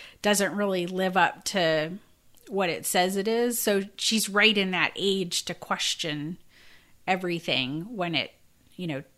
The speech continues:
ticks off in her. But of course, you know, all these little things that happen, I almost think it's more of, like, a foreshadowing, it, you know, looking back on it, that they already knew what they were gonna do with her. They were kind of trying to tell us that.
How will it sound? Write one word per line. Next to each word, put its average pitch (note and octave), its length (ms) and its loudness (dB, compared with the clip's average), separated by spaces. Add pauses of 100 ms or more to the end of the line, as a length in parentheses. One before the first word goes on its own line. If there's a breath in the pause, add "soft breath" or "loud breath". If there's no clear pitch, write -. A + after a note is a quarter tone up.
(120)
ticks - 320 -8
off E3+ 220 2
in F3+ 80 -4
her. E3+ 160 -2
But F3+ 120 -4
of F#3 80 -4
course, - 480 0 (140)
you G3 140 -6
know, F3 160 -6
all F#3+ 240 2
these G3 240 -2
little F3+ 240 -4
things G3 420 2
that E3+ 120 -6
happen, E3+ 600 0 (560 loud breath)
I G#3 140 4
almost A3+ 180 4
think G#3 140 0
it's F3+ 220 -2
more E3+ 220 -2
of, E3+ 120 -4
like, E3 160 -6
a D#3 60 -8
foreshadowing, D#3 1120 0 (480)
it, - 280 -4
you G#3 80 -4
know, F3 180 0
looking F#3+ 320 -2
back D3+ 340 0
on D3+ 220 -4
it, B2+ 160 -10
that F3 160 -8
they G3 120 2
already F3+ 300 -2
knew G#3+ 300 6
what F3+ 240 0
they E3+ 120 -2
were E3+ 120 -2
gonna D#3+ 200 -4
do F3+ 240 -4
with D#3 220 -6
her. D#3 320 -6 (380 loud breath)
They F3+ 100 0
were D#3+ 140 -2
kind D3 200 -4
of C#3+ 100 -2
trying D#3 220 -6
to D3+ 80 -8
tell D3+ 280 -2
us D#3 160 -6
that. - 340 -6